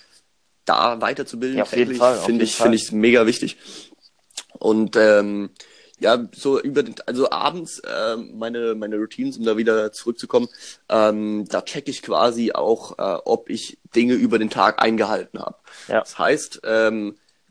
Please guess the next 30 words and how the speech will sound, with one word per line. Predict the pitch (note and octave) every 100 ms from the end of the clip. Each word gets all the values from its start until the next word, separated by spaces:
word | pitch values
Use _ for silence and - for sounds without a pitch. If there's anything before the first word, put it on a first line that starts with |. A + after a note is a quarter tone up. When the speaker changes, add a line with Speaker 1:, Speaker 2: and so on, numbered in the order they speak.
| -
Speaker 1:
gerade | - G#2
auch | B2
bei | -
mir, | A2+ B2+ E3 C3
weil | A#2
ich | A#2+ -
auch, | A2 A#2 -
äh, | - - - -
einen | G2 - G#2
großen | A#2 A2+
Fokus | A2 A#2+ A#2 A2+
auf | - -
meinen | G2+
Sport | G2+ - - C#3
hab | D#3+
zum | - A#2
Beispiel, | A2+ A#2+ - A2 A2 - - - -
ähm, | G#2+ G#2 G#2 G2+
sag | F#2+ G#2
ich | G#2
zum | A2+
Beispiel, | G#2+ - G#2
okay, | - A2+
ich | - -
möchte, | G#2 A#2 - -
äh, | G2+ F#2+
ernährungstechnisch | - G#2+ B2 A#2+ A2 - G#2 - A2
da | - -
alles | G#2 A2+
checken. | - G2+ - G2+